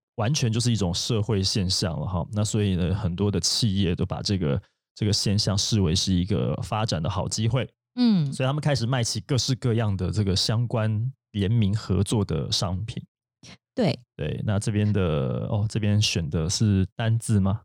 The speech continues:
Speaker 2: 对，第一个单字是様々，它写成样，然后重复两个字，念成様々。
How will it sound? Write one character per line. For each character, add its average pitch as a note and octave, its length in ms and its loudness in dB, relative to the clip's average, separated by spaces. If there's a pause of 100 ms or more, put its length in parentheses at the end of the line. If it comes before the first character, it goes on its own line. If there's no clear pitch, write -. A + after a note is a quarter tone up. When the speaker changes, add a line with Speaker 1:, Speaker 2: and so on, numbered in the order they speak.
Speaker 2:
对， G#3 180 2
第 B3 120 0
一 D#4 80 0
个 D#4+ 100 -2
单 A#3+ 240 2
字 A#3 240 0
是 G3+ 320 2
様 G3+ 460 2
々， E3 400 2 (500)
它 B3 180 0
写 F3 220 2
成 E3+ 380 2
样， G3+ 360 0
然 D#3+ 140 2
后 F#3 160 4
重 D#3+ 280 2
复 A#3 260 2
两 C#3+ 320 0
个 - 100 0
字， - 400 -2
念 G3+ 160 0
成 E3+ 140 4
様 G3+ 420 2
々。 C#3+ 320 0